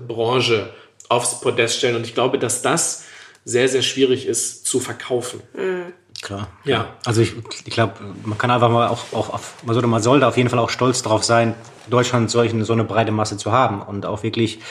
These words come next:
Speaker 3: wenn man jetzt allein die, die Drei-Sterne-Köche sieht, die unterscheiden sich ja wirklich grundsätzlich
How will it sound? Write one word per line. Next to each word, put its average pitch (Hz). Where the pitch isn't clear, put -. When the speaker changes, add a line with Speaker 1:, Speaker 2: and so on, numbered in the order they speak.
Speaker 3:
wenn 107
man 110
jetzt 101
allein 107
die, 104
die 110
Drei-Sterne-Köche 117
sieht, 117
die 110
unterscheiden 117
sich 113
ja 113
wirklich 113
grundsätzlich 117